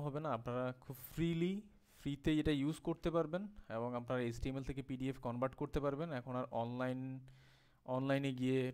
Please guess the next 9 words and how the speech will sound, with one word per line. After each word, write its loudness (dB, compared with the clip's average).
টুল 2
খুঁজতে 0
হবে 2
না, -2
অনলাইনে 2
ওয়েবসাইট 2
খুঁজতে -2
হবে 2
না। 0